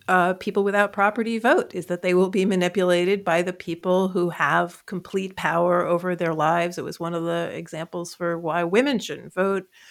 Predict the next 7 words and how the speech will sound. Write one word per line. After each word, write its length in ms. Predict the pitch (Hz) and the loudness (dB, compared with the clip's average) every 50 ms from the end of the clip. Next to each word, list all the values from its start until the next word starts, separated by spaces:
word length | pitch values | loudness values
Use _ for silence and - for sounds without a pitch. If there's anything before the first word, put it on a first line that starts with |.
| - - - | -16 -8 -2
either. 360 | 196 214 226 214 190 160 - - - - - - | 0 0 2 2 0 -2 -2 -6 -18 -20 -16 -8
No, 180 | 240 269 294 262 | -2 2 4 4
I, 120 | 233 - - | 4 4 0
you 160 | 247 240 254 | -4 -4 -4
show 260 | 247 247 - 359 370 359 | -2 0 2 4 4 4
so 640 | - - - - - 285 262 277 294 311 311 330 | 4 2 -6 -4 -2 0 2 2 2 2 0 -2
many 520 | 320 294 254 247 240 226 208 190 185 185 | -2 0 2 2 2 2 2 0 0 -2